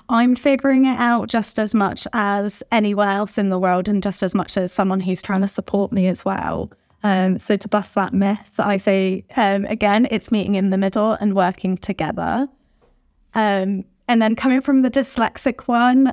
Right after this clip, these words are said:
uh, so as a teenager, when someone found out my diagnosis, they said to me, well, found out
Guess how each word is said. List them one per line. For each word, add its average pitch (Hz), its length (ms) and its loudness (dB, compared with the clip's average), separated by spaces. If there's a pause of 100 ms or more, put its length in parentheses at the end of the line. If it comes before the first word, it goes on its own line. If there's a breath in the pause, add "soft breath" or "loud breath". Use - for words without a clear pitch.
uh, 196 320 0
so - 180 -2
as 202 260 0
a 220 60 -2
teenager, 202 800 0
when 185 260 0
someone 180 300 -2
found 180 300 -2
out 151 120 -6
my - 120 -4
diagnosis, 208 960 0
they 180 220 0
said - 360 -6
to 196 140 -4
me, 175 340 -2 (140)
well, 165 200 -2 (140)
found 208 300 0
out 196 160 -2